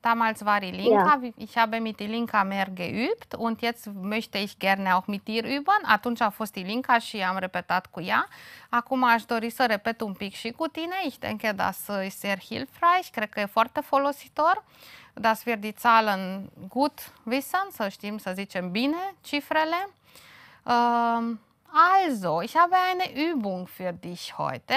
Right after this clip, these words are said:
Speaker 1: Așadar, am un exercițiu pentru tine astăzi.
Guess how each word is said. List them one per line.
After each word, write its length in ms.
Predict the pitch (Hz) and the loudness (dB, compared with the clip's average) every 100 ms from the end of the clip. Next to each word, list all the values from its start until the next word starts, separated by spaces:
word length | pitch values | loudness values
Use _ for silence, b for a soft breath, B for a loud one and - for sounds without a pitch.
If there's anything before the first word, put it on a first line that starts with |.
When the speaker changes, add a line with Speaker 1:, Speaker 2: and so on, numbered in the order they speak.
| 302 | 4
Speaker 1:
Așadar, 520 | 226 - 240 196 226 | 2 2 0 6 6
am 160 | 247 233 | 8 4
un 100 | 226 | 2
exercițiu 680 | 196 196 202 196 403 - 254 | -4 -4 -4 -4 -8 -6 -2
pentru 360 | 214 196 190 | -2 -2 -4
tine 300 | 180 226 208 | -4 -2 0
astăzi. 680 | 170 165 170 - - - - | 2 2 0 -6 -10 -10 -12